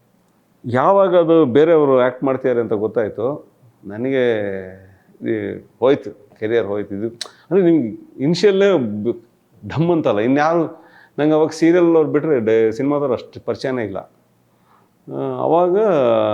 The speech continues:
ಮತ್ತೆ ಅದೇನೋ ಕಾ-, ಕಾರಣಾಂತರದಿಂದ ಒಂದ್ ಎರಡು ವಾರ ಶೂಟ್ ಆಗಿ ಮತ್ತೆ ರೀಶೂಟ್ ಆಗ್ಬೇಕಾದ್ರೆ ನನ್ನೇ ಹಾಕಿದ್ರು ಆ ರೋಲ್ಗೆ. ಅದು ಆ್ಯಕ್ಟ್ ಮಾಡಕ್ಕೆ ಕೊಟ್ಮೇಲೆ ಮೂರು ಸಿನಿಮಾ ಸಿಕ್ತು.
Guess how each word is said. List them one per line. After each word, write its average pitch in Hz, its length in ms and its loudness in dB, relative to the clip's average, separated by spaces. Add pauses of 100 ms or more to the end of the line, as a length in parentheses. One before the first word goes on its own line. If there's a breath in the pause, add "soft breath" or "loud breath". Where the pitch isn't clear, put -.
(360)
ಮತ್ತೆ 147 400 -2
ಅದೇನೋ 156 600 2
ಕಾ-, 123 340 0
ಕಾರಣಾಂತರದಿಂದ 127 640 -2
ಒಂದ್ 113 320 -2
ಎರಡು 123 200 0
ವಾರ 123 220 0
ಶೂಟ್ 139 320 -4
ಆಗಿ 127 200 0
ಮತ್ತೆ 131 360 -4
ರೀಶೂಟ್ 131 360 -2
ಆಗ್ಬೇಕಾದ್ರೆ 117 420 -2
ನನ್ನೇ 120 220 0
ಹಾಕಿದ್ರು 104 380 -6
ಆ 92 60 -12
ರೋಲ್ಗೆ. 95 300 -8 (1080 soft breath)
ಅದು 117 260 0
ಆ್ಯಕ್ಟ್ 135 280 -2
ಮಾಡಕ್ಕೆ 180 360 2
ಕೊಟ್ಮೇಲೆ 185 300 2
ಮೂರು 143 140 2
ಸಿನಿಮಾ 135 220 -4
ಸಿಕ್ತು. - 300 -16